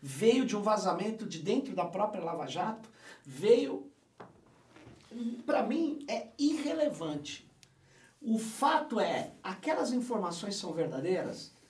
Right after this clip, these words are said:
Me parece que são, porque várias pessoas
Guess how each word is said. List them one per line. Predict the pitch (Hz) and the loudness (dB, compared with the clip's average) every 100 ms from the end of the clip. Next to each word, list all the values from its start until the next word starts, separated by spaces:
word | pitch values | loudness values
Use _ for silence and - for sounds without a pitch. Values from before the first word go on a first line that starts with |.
| _ | _
Me | 143 185 | -6 -4
parece | - 165 160 180 - | -2 0 0 -2 -6
que | 202 | -10
são, | - 147 147 151 - - - - - | -10 -8 -8 -10 -14 -20 -20 -14 -6
porque | 143 170 165 165 - - _ | -4 -2 -2 -2 -12 -20 _
várias | 139 135 196 226 247 240 | -12 0 4 6 6 4
pessoas | 240 226 - 208 202 220 226 - | 0 -6 -4 -2 0 0 -2 -8